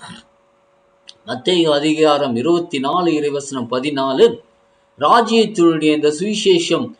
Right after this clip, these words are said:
பூலோகம் எங்கும் உள்ள சகல ஜாதிகளுக்கும் சாட்சியாக பிரசங்கிக்கப்படும், அப்போது முடிவு வரும்." அன்-, அன்பிற்குரியவர்களே, பரிசுத்த வேதாகமம்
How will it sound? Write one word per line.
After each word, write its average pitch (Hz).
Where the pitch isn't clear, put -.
பூலோகம் 196
எங்கும் 170
உள்ள 151
சகல 151
ஜாதிகளுக்கும் 185
சாட்சியாக 175
பிரசங்கிக்கப்படும், 156
அப்போது 170
முடிவு 156
வரும்." 127
அன்-, 165
அன்பிற்குரியவர்களே, 135
பரிசுத்த 151
வேதாகமம் 147